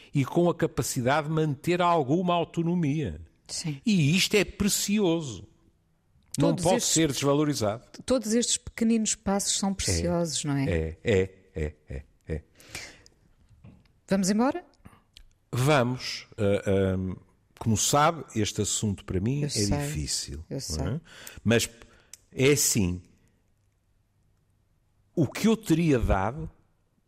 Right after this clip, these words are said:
Speaker 1: por um medicamento que fizesse com que minha mãe me reconhecesse mais seis meses, minha querida?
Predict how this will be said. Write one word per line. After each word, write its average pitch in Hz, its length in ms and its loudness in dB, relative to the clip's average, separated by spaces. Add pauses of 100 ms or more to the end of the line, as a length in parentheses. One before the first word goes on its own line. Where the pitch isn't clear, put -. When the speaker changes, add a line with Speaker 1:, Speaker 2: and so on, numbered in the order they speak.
(120)
Speaker 1:
por 113 140 0
um 135 160 2
medicamento 110 920 -2 (500)
que - 60 -14
fizesse 117 500 0
com 98 200 -4
que - 120 -8
minha 98 220 2
mãe 92 340 -2 (440)
me 104 120 -2
reconhecesse - 720 -2
mais 90 220 0
seis 82 240 -4
meses, 65 320 -12
minha 73 160 -16
querida? - 220 -20